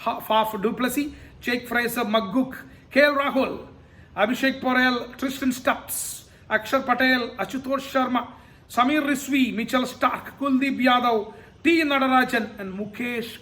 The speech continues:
കുമാർ എന്നിവരടങ്ങുന്നതാണ് ടീം ഫോർ ഡൽഹി ക്യാപിറ്റൽസ്.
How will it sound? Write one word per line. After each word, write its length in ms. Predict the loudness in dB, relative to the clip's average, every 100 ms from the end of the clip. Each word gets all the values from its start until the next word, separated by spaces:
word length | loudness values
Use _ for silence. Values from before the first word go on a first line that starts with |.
| -12
കുമാർ 640 | -6 -2 0 0 -2 -4 -6
എന്നിവരടങ്ങുന്നതാണ് 920 | -4 0 0 -2 -2 2 2 2 -2 -6 -18 -6 0
ടീം 200 | 2 2
ഫോർ 400 | 2 2 2 2
ഡൽഹി 240 | 2 2
ക്യാപിറ്റൽസ്. 920 | -2 -2 -2 -2 -6 -6 -8 -14 -20